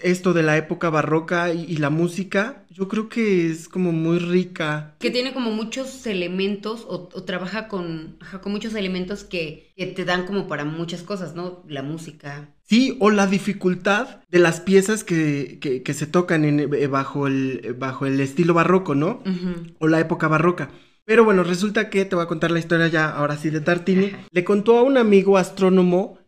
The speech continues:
Speaker 1: Jerome Lalande, sobre un sueño que había tenido. Y posteriormente, este señor francés escribió un libro donde quedó plasmado esta plática que, que tuvo con Tartini.
Speaker 2: Oh.
Speaker 1: Resulta que Tartini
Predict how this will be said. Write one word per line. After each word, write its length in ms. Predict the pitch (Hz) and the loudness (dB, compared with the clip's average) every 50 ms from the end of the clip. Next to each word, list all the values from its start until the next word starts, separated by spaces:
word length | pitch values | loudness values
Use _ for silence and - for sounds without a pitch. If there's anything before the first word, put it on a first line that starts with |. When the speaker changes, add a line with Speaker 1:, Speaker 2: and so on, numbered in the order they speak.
| _ _ _ | _ _ _
Speaker 1:
Jerome 300 | 160 160 160 170 180 180 | 0 2 4 4 6 6
Lalande, 480 | 175 170 165 160 160 170 190 185 - _ _ _ _ | 4 4 4 2 0 0 -4 -6 -10 _ _ _ _
sobre 280 | - 196 190 196 208 | 4 4 6 8 6
un 60 | 214 202 | 4 4
sueño 260 | 202 208 196 190 190 190 | 4 2 2 2 2 2
que 80 | 180 | 2
había 220 | 160 156 160 160 160 | 2 2 2 2 2
tenido. 600 | 170 175 180 190 190 185 180 165 165 - - _ _ | 2 4 6 6 6 6 4 0 -4 -10 -20 _ _
Y 80 | 170 | -10
posteriormente, 960 | 151 170 180 175 196 185 196 202 202 208 208 196 190 185 185 180 170 - 151 | -2 -2 0 2 6 6 6 6 6 6 4 4 4 4 2 0 0 0 -4
este 800 | 160 156 - _ _ 180 180 180 180 180 175 175 165 - - - - | -6 -6 -10 _ _ 4 4 6 6 4 2 2 0 -4 -10 -14 -18
señor 360 | - - - 175 175 180 170 165 | -8 -2 2 4 4 4 4 4
francés 500 | 175 180 180 180 180 180 175 170 - - - _ | 2 0 0 0 2 0 -2 -2 -4 -14 -12 _
escribió 480 | 156 151 160 - 156 175 165 180 185 | -10 -10 -6 0 0 4 6 6 8
un 120 | 190 202 202 | 8 6 6
libro 320 | 208 208 180 196 190 196 | 6 4 6 4 2 2
donde 200 | 175 170 156 151 | 2 0 0 0
quedó 240 | 151 156 151 156 156 | 0 2 0 0 2
plasmado 520 | 175 175 170 160 170 165 160 160 160 170 - | 2 0 2 2 2 0 2 2 0 0 0
esta 280 | 151 151 151 - 156 156 | 0 -2 -2 -4 -4 0
plática 520 | 156 151 147 151 156 151 - 156 156 151 | 0 0 0 0 -2 -2 -2 -4 -4 -4
que, 460 | - 147 139 135 135 131 113 - - _ | -4 -6 -4 -4 -4 -6 -8 -12 -8 _
que 80 | - 147 | -4 -2
tuvo 340 | 151 - 156 160 147 143 | 0 0 0 0 0 -2
con 320 | 147 - 139 139 143 143 143 | -2 -4 -4 -2 -2 -2 -2
Tartini. 460 | 165 165 180 - 220 196 190 175 - - - - | -2 -2 -2 -2 -2 -2 -2 -2 -4 -10 -18 -14
Speaker 2:
Oh. 400 | 170 170 170 185 208 214 214 208 180 170 | -12 -12 -10 -10 -10 -10 -12 -12 -12 -8
Speaker 1:
Resulta 520 | 165 165 175 175 180 196 190 214 208 202 202 | 0 2 2 4 4 2 2 2 -2 0 0
que 120 | 185 175 | -2 0
Tartini 680 | 175 - 170 170 175 - 214 208 208 196 208 226 220 | 2 0 -2 0 2 2 4 6 6 6 4 4 -2